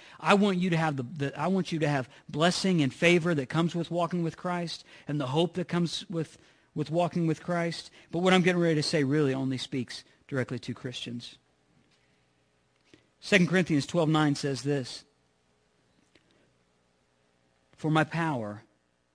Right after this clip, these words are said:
is made perfect in your weakness." You see, that's what the Christian has attained. We've attained power that is perfected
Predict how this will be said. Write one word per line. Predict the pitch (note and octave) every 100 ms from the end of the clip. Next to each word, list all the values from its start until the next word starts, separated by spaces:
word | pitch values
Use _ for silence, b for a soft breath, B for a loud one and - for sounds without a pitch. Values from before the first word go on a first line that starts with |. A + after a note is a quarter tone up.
| -
is | C3
made | C#3 B2+
perfect | C#3+ B2+ A2+ -
in | C#3 A#2
your | A#2
weakness." | A2+ - - - - - _ _ _ _ _ _ _
You | C#3
see, | E3+ C3+ F3 - _ _ -
that's | E3+ -
what | F3+
the |
Christian | - E3 - C#3+
has | A#2+ A#2+
attained. | A#2+ C#3 B2+ G#2+ G#2+ _ _ _ _ b b
We've | D#3 F#3+
attained | G#3+ - F#3 E3+ C#3+ b b b _ _ _ _
power | - - G#3+ F#3+ A#2+ G#2+ A#2+ _ _ _ _ _ _
that | D#3
is | D3+ -
perfected | D#3 - G3+ F#3+ - A#2+ A#2+